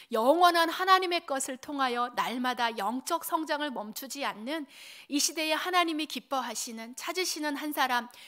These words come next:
이십사 제자, 우리 모든 예원의 성도님들 되시기 바랍니다. 이런 영적인 분별을 가지고 영적 시스템을 가진 무장된 영적 상태는요,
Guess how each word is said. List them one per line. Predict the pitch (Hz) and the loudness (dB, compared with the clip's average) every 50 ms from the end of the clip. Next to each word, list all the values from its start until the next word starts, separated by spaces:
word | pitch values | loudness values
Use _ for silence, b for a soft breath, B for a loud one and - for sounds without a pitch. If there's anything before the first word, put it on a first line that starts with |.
| B B B | B B B
이십사 | 233 233 220 247 285 - - 294 269 262 | -8 -6 -4 -4 -2 -2 -2 0 0 -2
제자, | 262 247 214 175 - 214 - - b b b b | -4 -6 -10 -10 -10 -10 -12 -14 b b b b
우리 | - 233 240 226 | -12 -10 -10 -8
모든 | 220 240 214 285 285 277 | -6 -6 -4 -4 -4 -2
예원의 | 269 262 277 277 262 262 262 | -2 0 0 0 0 -2 -4
성도님들 | 262 - 277 269 294 269 269 247 254 226 | -4 -6 -6 -6 -6 -6 -6 -8 -10 -14
되시기 | - 233 208 - - - - 233 226 220 | -16 -16 -12 -12 -12 -12 -12 -14 -14 -14
바랍니다. | - - 202 208 220 226 220 220 - 220 220 233 269 _ _ _ _ B B B B B B | -14 -12 -12 -10 -10 -10 -12 -12 -14 -14 -14 -14 -16 _ _ _ _ B B B B B B
이런 | 254 254 269 269 262 254 | 2 4 4 4 4 4
영적인 | 247 262 254 - 311 269 285 254 | 2 2 0 -2 -2 -2 -2 -4
분별을 | - 294 262 254 277 277 269 277 277 277 277 | -2 -2 0 4 6 6 6 4 2 -2 -4
가지고 | - - 311 - - 269 233 - 240 220 233 247 233 B B B B B B - | -4 -6 -6 -4 -4 -4 -4 -4 -6 -6 -6 -8 -10 B B B B B B 2
영적 | 247 247 294 339 370 - - 381 359 370 - | 4 4 4 4 2 0 2 4 4 4 2
시스템을 | - - - 403 392 - - - 370 359 320 302 302 302 | -2 -2 -2 -2 -2 -2 -4 -4 -4 -4 -2 -2 -4 -4
가진 | - - - 202 - - 220 220 226 220 202 | -4 -6 -8 -8 -8 -8 -10 -10 -10 -10 -6
무장된 | 226 247 226 320 320 339 339 294 320 320 302 233 | -6 -6 0 0 0 0 2 -2 -2 -2 -2 -4
영적 | 196 196 208 - - 247 - | -6 -8 -10 -10 -10 -10 -10
상태는요, | - - 330 311 - 320 254 240 226 226 269 311 311 302 | -10 -10 -10 -10 -8 -8 -8 -8 -6 -6 -4 -4 -4 -6